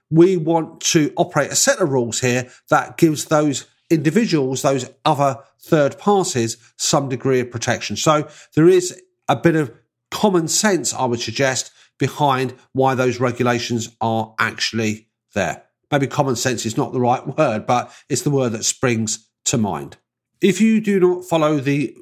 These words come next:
required due legal process in paying yourself a dividend, then the dividend itself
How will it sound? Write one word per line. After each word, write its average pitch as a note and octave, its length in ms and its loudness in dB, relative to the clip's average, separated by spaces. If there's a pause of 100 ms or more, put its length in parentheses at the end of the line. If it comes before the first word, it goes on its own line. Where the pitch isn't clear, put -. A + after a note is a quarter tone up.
(120)
required B2+ 500 0
due C#3 240 0
legal C3+ 300 -2
process G3 800 0 (280)
in C3+ 360 0 (100)
paying D#3+ 280 -2
yourself C#3+ 340 0
a - 20 0
dividend, E3 540 0 (340)
then D#3 500 0
the D#3+ 100 2
dividend C#3+ 460 0
itself B2+ 680 -2